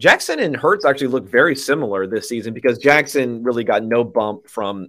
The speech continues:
any of the surroundings, and Hurts, at least, especially when it came to, um, offensive line play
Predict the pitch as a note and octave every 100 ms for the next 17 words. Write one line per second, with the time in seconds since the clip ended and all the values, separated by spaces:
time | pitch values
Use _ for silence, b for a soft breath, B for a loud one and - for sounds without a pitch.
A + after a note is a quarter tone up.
0 | - A#2 G#2+ G2 G2 - A#2 B2 A#2+ A2+
1 | A2 F#2+ G2 F#2 C3 B2 A2+ - - C#3
2 | C#3 E3 - - b b - C#3 G3 G#3
3 | G3 E3+ C#3 A#2+ C3 B2 A#2+ - A#2 G#2+
4 | G2+ - G2+ F#2+ F2+ E2+ D#2 _ _ _
5 | _ - - _ _ A#2 B2+ C#3 A2+ A2+
6 | A2 A#2 A2 - G#2+ G#2+ G#2 G2+